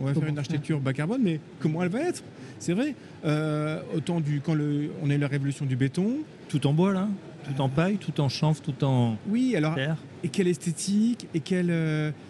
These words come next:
Speaker 1: voilà. Et c-, c'est vrai que se pose plein de questions. Il y a plein de gens qui disent, « Mais, euh, attendez, avec votre architecture frugale, là, il n'y a plus de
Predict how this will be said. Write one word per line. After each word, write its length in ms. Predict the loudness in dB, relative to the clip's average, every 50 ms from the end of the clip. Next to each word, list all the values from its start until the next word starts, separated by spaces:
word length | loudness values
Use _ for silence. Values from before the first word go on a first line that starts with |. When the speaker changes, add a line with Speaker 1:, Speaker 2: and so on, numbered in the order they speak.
| -18 -6
Speaker 1:
voilà. 260 | -2 0 2 2 0 -2 -4 -4
Et 60 | -4 -4
c-, 160 | -4 -6 -8
c'est 180 | -10 -2 0 0
vrai 140 | 2 2 0
que 100 | 0 -2
se 80 | -2
pose 120 | -2 -6 -4
plein 120 | -2 -2
de 40 | -2
questions. 240 | 0 0 -2 0 0
Il 60 | 0
y 40 | 0
a 20 |
plein 100 | 0 0 -2
de 40 | -2
gens 60 | -2
qui 80 | -4
disent, « 140 | -6 -6 -4 -4
Mais, 80 | -2
euh, 260 | -2 -2 -2 -2 -2 -2
attendez, 260 | -4 -4 -2 0 0
avec 160 | 0 0 0
votre 200 | -2 -4 -6 -6
architecture 340 | -8 -10 -10 -10 -8 -8 -8
frugale, 400 | -6 -4 -4 -2 0 0 0 0
là, 80 | 0 0
il 20 |
n'y 60 | -2 -2
a 40 |
plus 100 | -4 -6
de 40 | -10